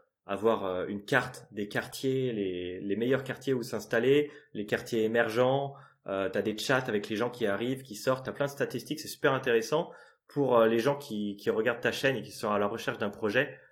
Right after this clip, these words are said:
Ça, c'est un truc qui est vraiment, euh, super cool, je pense, euh, si ça, si ça intéresse des gens qui sont en mode no-, nomade digital.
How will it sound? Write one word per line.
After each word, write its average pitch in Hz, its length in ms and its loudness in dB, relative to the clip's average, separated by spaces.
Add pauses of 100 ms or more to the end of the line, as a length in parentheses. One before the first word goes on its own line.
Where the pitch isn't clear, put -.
Ça, 139 100 2
c'est 135 140 -2
un 104 100 2
truc - 200 -6
qui 101 100 -6
est - 40 -2
vraiment, 113 400 0 (360)
euh, 90 280 -4
super 147 420 -2
cool, 160 200 -4
je - 80 -12
pense, 131 280 -4
euh, 92 280 -2 (220)
si - 160 -12
ça, 101 320 2
si 104 120 -10
ça 101 140 -4
intéresse 110 340 0
des 104 80 -4
gens 117 140 -4
qui 92 220 -14
sont - 160 -10
en 98 40 -6
mode 101 180 -4
no-, 101 220 -2
nomade 110 200 2
digital. 110 360 0